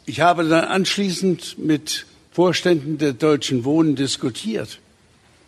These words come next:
Und dann habe ich ihnen gesagt, wenn ihr überhaupt noch mal Glaubwürdigkeit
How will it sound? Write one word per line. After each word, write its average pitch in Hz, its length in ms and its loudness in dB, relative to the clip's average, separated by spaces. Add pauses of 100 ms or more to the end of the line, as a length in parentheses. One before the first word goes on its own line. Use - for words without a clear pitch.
(400)
Und 135 120 -4
dann 151 180 0
habe 196 180 -2
ich 175 220 -10
ihnen 185 260 0
gesagt, 165 720 2 (1500)
wenn 180 380 -2
ihr 185 240 -2 (160)
überhaupt 240 1120 -2 (240)
noch 160 260 -2
mal 180 280 0
Glaubwürdigkeit 202 1300 -4